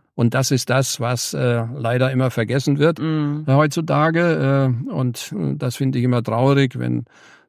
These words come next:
Speaker 1: dann, äh, sowas scheitert, weil man überzogene Forderungen gestellt
Speaker 2: Mhm.
Speaker 1: hat.
Speaker 2: Wie ging's denn dir, als du tatsächlich dann so diesen finalen Verkaufsvertrag unterschrieben hast?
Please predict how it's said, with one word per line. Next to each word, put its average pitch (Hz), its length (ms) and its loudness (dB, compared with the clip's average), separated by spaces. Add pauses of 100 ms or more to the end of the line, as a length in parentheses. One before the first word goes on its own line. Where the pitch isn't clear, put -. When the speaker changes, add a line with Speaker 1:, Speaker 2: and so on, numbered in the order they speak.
Speaker 1:
dann, 123 340 2
äh, 117 280 0
sowas 117 360 -4
scheitert, 123 600 2
weil 113 240 -2
man 113 360 -2
überzogene 117 640 -2
Forderungen 113 580 -2
gestellt 139 400 -6
Speaker 2:
Mhm. - 40 -8
Speaker 1:
hat. 135 140 -8 (600)
Speaker 2:
Wie 202 140 4
ging's 277 280 4
denn 240 260 2
dir, 170 360 2 (380)
als 185 360 0
du 185 360 -2 (180)
tatsächlich 180 600 0
dann 180 200 0
so 175 120 -4
diesen 175 340 -4
finalen 175 1080 0
Verkaufsvertrag 165 880 -2
unterschrieben 135 680 -6
hast? 147 280 -16